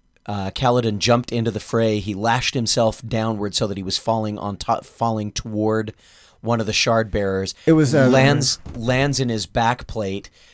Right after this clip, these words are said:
Speaker 1: crushes all of the bones of his legs and his feet, but still <laughs> manages to knock him over and says, "Draws in enough stormlight." Yeah,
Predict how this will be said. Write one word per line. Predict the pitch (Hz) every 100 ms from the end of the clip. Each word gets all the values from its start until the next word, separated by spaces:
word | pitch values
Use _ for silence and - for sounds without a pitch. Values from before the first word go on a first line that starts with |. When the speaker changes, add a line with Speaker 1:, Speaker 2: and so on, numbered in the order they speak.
| _ -
Speaker 1:
crushes | 113 151 - 139 -
all | 123 131 135
of | 117
the | 95
bones | 117 120 123 113
of |
his | 107 95
legs | 117 120 120
and | 123
his | 110 -
feet, | - 135 123 113 -
but | 104 -
still | 294 143
<laughs> | 123
manages | 123 131 123 131 -
to |
knock | 127 123 123
him | 120
over | 117 117
and | 110
says, | 127 - - - -
"Draws | 135 135 143
in |
enough | 131 135 -
stormlight." | - 135 131 117 101
Yeah, | 131 135